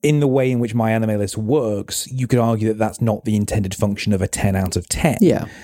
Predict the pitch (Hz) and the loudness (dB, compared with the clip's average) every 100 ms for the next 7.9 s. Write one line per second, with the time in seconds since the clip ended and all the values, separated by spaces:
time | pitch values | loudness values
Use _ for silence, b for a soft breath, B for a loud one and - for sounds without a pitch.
0 | B B - 151 143 143 147 143 135 127 | B B 0 0 2 2 2 2 2 2
1 | 120 113 117 113 113 - 120 - - 101 | 0 0 0 0 -2 -2 -4 -4 -4 -2
2 | 98 92 98 107 113 101 98 - 55 - | 0 0 0 0 0 -4 -8 -8 -12 -14
3 | B B B - 202 135 110 104 98 92 | B B B 2 4 4 2 2 0 -2
4 | 117 117 135 127 120 110 _ 117 113 110 | 0 2 2 2 0 -2 _ -2 0 2
5 | 104 101 131 180 147 117 92 - 95 90 | 0 0 0 0 0 0 0 -2 -4 -4
6 | - 120 135 107 104 110 113 - 117 - | -2 0 -2 -4 -2 0 2 0 0 0
7 | 135 131 123 135 - - 151 - | 0 0 0 -2 -2 -2 -2 -6